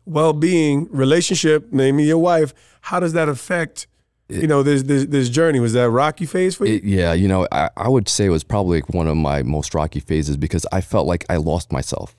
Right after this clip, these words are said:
Speaker 2: You know, even my
Speaker 1: Mm.
Speaker 2: wife told me that, like, I lost myself when I first got to China because I didn't know who I was.
Speaker 1: Mm.
Speaker 2: Right? So I had to figure it out, you know, and through all, like, the, the mistakes that I was making and
Speaker 1: Yeah.
Speaker 2: just all the different things that w-, was happening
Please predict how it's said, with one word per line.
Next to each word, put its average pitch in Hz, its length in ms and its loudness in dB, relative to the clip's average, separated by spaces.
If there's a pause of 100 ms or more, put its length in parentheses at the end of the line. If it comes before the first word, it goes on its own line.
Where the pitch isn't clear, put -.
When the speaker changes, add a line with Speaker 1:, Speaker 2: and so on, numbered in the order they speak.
(140)
Speaker 2:
You 107 100 -2
know, 208 140 0
even 123 160 0
my 120 120 0
Speaker 1:
Mm. 98 80 0
Speaker 2:
wife 104 220 -2
told 90 160 -2
me 82 100 2
that, 73 180 -2
like, 76 220 -4 (180)
I 92 120 -2
lost 82 300 -2
myself 80 380 -2
when 82 100 -2
I 69 40 -4
first 73 240 -4
got 76 160 -6
to 69 80 -6
China 69 400 -6 (100)
because 85 260 -4
I 87 100 0
didn't 92 160 0
know 87 120 2
who 85 200 0
I 78 80 -2
was. 76 420 -2 (300)
Speaker 1:
Mm. 156 680 -2
Speaker 2:
Right? 87 220 -2
So 117 140 0
I 104 60 0
had 117 140 -2
to 92 80 -2
figure 92 360 0
it 85 100 2
out, 90 360 0
you 92 100 0
know, 71 200 0
and 82 240 -2
through 95 220 0
all, 87 200 2
like, 78 260 -2
the, 69 440 -2 (600)
the 87 60 -4
mistakes 87 480 0
that 90 120 2
I 87 40 2
was 90 140 0
making 92 580 0
and 69 100 0
Speaker 1:
Yeah. 170 220 0
Speaker 2:
just 117 320 -6
all 117 180 0
the 135 100 2
different 107 320 -2
things 92 240 0
that 67 240 -2
w-, - 180 -10
was 82 180 -2
happening 73 600 -2